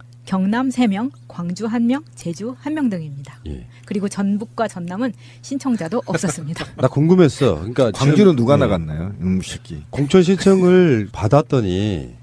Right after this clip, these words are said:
Speaker 2: 김정기 전 숭실 사이버대 총장이 공천을 신청했어요, 서울시장에. 근데 양이 안 차.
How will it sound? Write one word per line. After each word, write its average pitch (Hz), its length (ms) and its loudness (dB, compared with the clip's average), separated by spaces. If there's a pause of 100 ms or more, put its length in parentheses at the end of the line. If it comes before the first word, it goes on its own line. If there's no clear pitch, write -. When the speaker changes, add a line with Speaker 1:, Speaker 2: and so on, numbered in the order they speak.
(340)
Speaker 2:
김정기 160 840 2
전 147 360 2
숭실 202 400 4
사이버대 170 440 4
총장이 156 560 2
공천을 123 360 2
신청했어요, 117 520 -2
서울시장에. 82 580 -2 (420)
근데 147 200 2
양이 165 180 6
안 139 180 2
차. 135 260 0